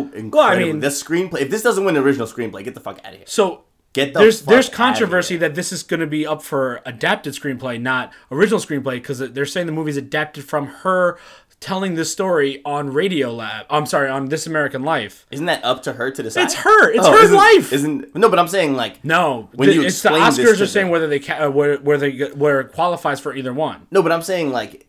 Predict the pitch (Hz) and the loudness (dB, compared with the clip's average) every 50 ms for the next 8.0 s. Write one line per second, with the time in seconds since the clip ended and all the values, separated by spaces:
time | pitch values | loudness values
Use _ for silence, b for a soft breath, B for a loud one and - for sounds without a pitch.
0 | _ 123 139 139 139 147 131 - 127 131 131 - 113 104 92 107 117 120 - - | _ -8 -6 -4 -4 -4 -4 -4 -6 -6 -8 -10 -12 -10 -6 -6 -6 -6 -6 -10
1 | 113 107 - 113 104 110 110 101 98 101 117 123 120 107 98 92 85 - _ _ | -14 -12 -12 -12 -10 -8 -6 -8 -8 -8 -8 -6 -6 -6 -8 -12 -16 -20 _ _
2 | 95 101 117 110 101 117 117 120 117 110 - 120 113 - - 117 110 107 107 101 | -14 -12 -12 -10 -10 -8 -6 -6 -6 -6 -6 -10 -10 -10 -8 -8 -8 -8 -8 -10
3 | 95 95 107 113 107 117 117 110 110 110 110 107 - 110 107 - - 113 107 104 | -12 -10 -10 -8 -6 -6 -6 -4 -4 -4 -6 -6 -8 -10 -10 -6 -6 -6 -6 -6
4 | 101 90 - 98 101 113 113 110 - - - - 104 113 113 120 123 123 120 127 | -8 -12 -16 -12 -10 -10 -8 -10 -12 -16 -18 -12 -8 -6 -4 -2 -2 -2 -2 -4
5 | 123 123 117 127 131 120 107 110 110 110 - - _ _ _ _ - 104 107 110 | -6 -6 -8 -6 -6 -6 -6 -6 -8 -10 -14 -20 _ _ _ _ -16 -12 -10 -8
6 | 113 117 113 90 113 120 120 120 127 131 135 139 135 135 131 139 139 120 127 131 | -8 -10 -10 -10 -8 -6 -4 0 0 2 2 2 0 0 2 2 0 2 2 0
7 | 127 131 123 131 135 151 180 185 202 214 214 240 247 262 262 - 277 - 151 202 | 0 0 -2 -2 0 0 2 4 6 6 6 6 6 4 4 4 2 2 4 2